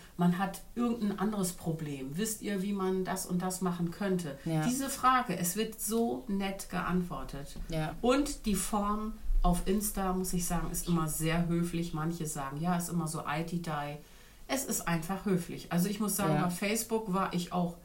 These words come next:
Speaker 1: ewig, bin ich ja auch noch. Bei Facebook war der Tonfall nicht immer so nett.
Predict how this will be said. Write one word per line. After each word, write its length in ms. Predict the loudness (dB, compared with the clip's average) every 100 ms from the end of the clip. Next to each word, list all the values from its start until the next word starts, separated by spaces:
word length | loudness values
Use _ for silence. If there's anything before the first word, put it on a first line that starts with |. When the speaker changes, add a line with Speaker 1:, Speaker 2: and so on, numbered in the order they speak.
| -20 0
Speaker 1:
ewig, 520 | 4 4 4 -4 -8 -16 -20 0
bin 160 | 4
ich 140 | 4 2
ja 140 | -6
auch 180 | -8 -6
noch. 240 | -8 -8 -14 -18 -18 -6
Bei 100 | -2
Facebook 680 | 0 2 2 2 2 0 -2 -14 -8
war 280 | 4 6 6
der 240 | 2 0
Tonfall 680 | 2 6 6 6 0 0 0 -2 -2 4
nicht 300 | 4 4 -4
immer 180 | -4 -4
so 120 | -6
nett. 320 | -6 -8 -12